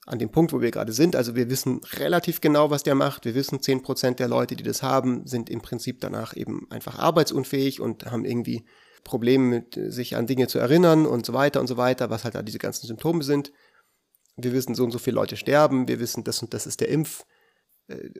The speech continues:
Fortschritt. Und dann klingelt bei uns das Telefon, die uefa ruft an und sagt, „Servus Leute, also wir <laughs> haben jetzt echt lang gewartet mit dem Geldverdienen, wir würden wirklich gerne diese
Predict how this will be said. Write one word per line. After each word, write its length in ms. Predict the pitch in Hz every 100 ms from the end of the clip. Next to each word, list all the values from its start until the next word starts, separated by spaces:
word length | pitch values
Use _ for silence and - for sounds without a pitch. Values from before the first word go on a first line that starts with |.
| - -
Fortschritt. 720 | - 139 139 147 143 139 - - _ _ _ _ _ _ _ _ _ -
Und 760 | 135 139 143 147 139 - - _ _ _ _ _ _ _ _ _ _ _ -
dann 520 | 123 131 156 151 147
klingelt 300 | 151 147 139
bei 80 | 127
uns 160 | 127
das 100 | 123
Telefon, 520 | - 190 190 180 175
die 140 | 160 117
uefa 460 | 113 - 170 175
ruft 340 | 151 151 143 -
an 240 | 131 135
und 140 | 117 120
sagt, 260 | 120 -
„Servus 460 | 131 151 165 170 -
Leute, 560 | 139 151 151 147 143
also 200 | 127 123
wir 100 | 131
<laughs> 120 | 120 127
haben 100 | 175
jetzt 200 | 165 -
echt 300 | 165 - 139
lang 200 | 135 147
gewartet 420 | 127 131 147 139
mit 100 | 131
dem 120 | 131
Geldverdienen, 720 | 123 135 143 127 127 127 123
wir 100 | 123
würden 280 | 131 147 135
wirklich 360 | 151 165 151 -
gerne 260 | 120 139 127
diese 280 | 123 127